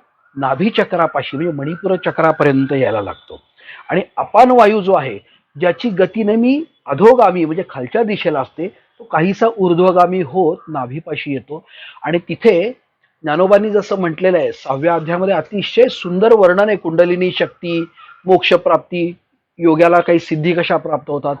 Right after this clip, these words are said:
त्यात प्राण अपानाचे करून या मिलन अशा प्रकारचे काही श्लोक किंवा शब्द आहेत. जे प्राण आणि अपानाचं मिलन या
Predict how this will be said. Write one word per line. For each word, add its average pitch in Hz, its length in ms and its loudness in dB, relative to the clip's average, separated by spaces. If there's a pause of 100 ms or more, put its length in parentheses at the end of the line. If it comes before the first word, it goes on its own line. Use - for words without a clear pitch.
(360)
त्यात 214 160 4 (320)
प्राण 196 280 4
अपानाचे 196 800 0
करून 180 340 -4
या 180 200 2
मिलन 160 380 4
अशा 151 280 -6
प्रकारचे 185 460 -6
काही 185 220 -6 (120)
श्लोक 175 440 0
किंवा 180 180 0 (240)
शब्द 139 240 -8
आहेत. 127 120 -2 (540)
जे 151 60 -8
प्राण 175 400 0
आणि 180 220 -4 (120)
अपानाचं 156 600 -4
मिलन 127 400 2 (340)
या 156 140 -2